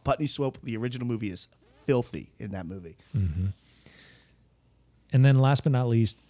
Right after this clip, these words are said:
Speaker 2: Conan the Barbarian, Basil Poledouris's
Speaker 1: Mm-hmm.
Speaker 2: j-, sweeping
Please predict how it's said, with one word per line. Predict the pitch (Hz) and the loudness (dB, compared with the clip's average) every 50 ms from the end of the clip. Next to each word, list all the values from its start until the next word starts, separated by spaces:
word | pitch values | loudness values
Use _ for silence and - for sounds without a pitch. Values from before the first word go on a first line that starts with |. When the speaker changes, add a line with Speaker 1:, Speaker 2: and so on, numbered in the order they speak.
| _ _ _ _ _ - | _ _ _ _ _ -10
Speaker 2:
Conan | - - 147 156 160 151 | 0 2 4 4 4 4
the | 139 | 4
Barbarian, | 120 123 113 110 101 101 98 95 92 92 92 92 90 90 - | 2 2 0 2 0 0 0 0 -2 -2 -2 -2 -4 -4 -4
Basil | - 104 117 113 110 110 | 0 0 2 2 2 0
Poledouris's | - - 110 107 104 101 92 98 95 95 95 95 - - 107 101 95 87 87 117 120 | 0 0 -2 -2 0 0 -2 -2 -2 -2 -2 -2 -2 -2 -2 -2 -2 -2 -4 -4 -4
Speaker 1:
Mm-hmm. | 120 117 107 120 127 127 127 | -4 -6 -6 -6 -4 -4 -2
Speaker 2:
j-, | 143 - - - _ _ _ _ - | -2 -4 -6 -8 _ _ _ _ -6
sweeping | - - - - - - 139 131 156 165 147 - 147 135 127 117 113 107 - | -2 -2 -2 -2 2 2 4 6 6 6 4 4 2 2 2 2 2 0 -2